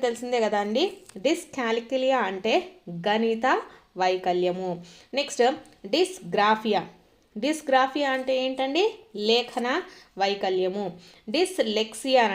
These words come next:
అండి, డిస్లెక్సియా అంటే మనకు చదవటంలో ఇబ్బంది, అంటే పఠన వైకల్యము. డిస్ఫేసియా అంటే మనకు మాట్లాడేటప్పుడు ఇబ్బంది అనమాట. So దాన్ని ఏమంటాము? భాషణ వైకల్యం అనేసి చెప్తామండి. So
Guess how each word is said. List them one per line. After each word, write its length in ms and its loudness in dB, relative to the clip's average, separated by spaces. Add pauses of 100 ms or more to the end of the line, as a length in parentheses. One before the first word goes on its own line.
అండి, 240 -6 (600)
డిస్లెక్సియా 760 0 (100)
అంటే 160 -2 (120)
మనకు 240 -2 (480)
చదవటంలో 760 2 (140)
ఇబ్బంది, 400 -4 (140)
అంటే 180 -2 (240)
పఠన 280 -2 (120)
వైకల్యము. 580 -4 (500)
డిస్ఫేసియా 920 0 (100)
అంటే 300 -4
మనకు 240 -4 (480)
మాట్లాడేటప్పుడు 1000 -2 (680)
ఇబ్బంది 380 0
అనమాట. 280 -10 (100)
So 80 -2 (100)
దాన్ని 220 -2
ఏమంటాము? 420 -4 (380)
భాషణ 600 -4
వైకల్యం 480 -4
అనేసి 280 -8
చెప్తామండి. 540 -12 (640)
So 80 0